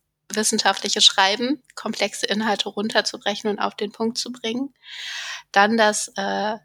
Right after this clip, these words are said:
statistische Analysieren. Gerade Psychologie ist ein Fach, wo man sehr viel Statistik auch braucht. Wir arbeiten da mit quantitativen Daten. Entsprechend muss man, ähm, ja, Syntaxen schreiben können, ähm, ja, statistische Modelle rechnen, das Ganze aufbereiten.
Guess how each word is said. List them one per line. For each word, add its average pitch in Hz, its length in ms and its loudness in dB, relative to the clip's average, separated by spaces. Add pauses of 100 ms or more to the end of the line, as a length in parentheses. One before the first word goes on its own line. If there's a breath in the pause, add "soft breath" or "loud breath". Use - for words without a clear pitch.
statistische 226 720 2
Analysieren. 208 800 -2
Gerade 208 320 -2
Psychologie 214 580 -6
ist - 140 -2
ein 202 140 0
Fach, 202 280 -4
wo 202 100 -2
man 202 180 0
sehr 196 180 -2
viel 208 140 -6
Statistik 208 680 -4
auch 233 180 0
braucht. 269 520 2
Wir 208 160 0
arbeiten 202 420 0
da 196 100 0
mit 196 160 -4
quantitativen 196 760 -4
Daten. 226 480 -2 (540 loud breath)
Entsprechend 202 540 2
muss 190 200 -2
man, 185 480 -2
ähm, 175 380 -6
ja, 170 220 -2
Syntaxen 214 640 -2
schreiben 196 520 0
können, 190 760 -2
ähm, 190 400 -6 (160)
ja, 185 240 0
statistische 208 760 -2
Modelle 208 760 2
rechnen, 196 460 -2
das 196 200 -6
Ganze 196 340 -4
aufbereiten. 247 680 -4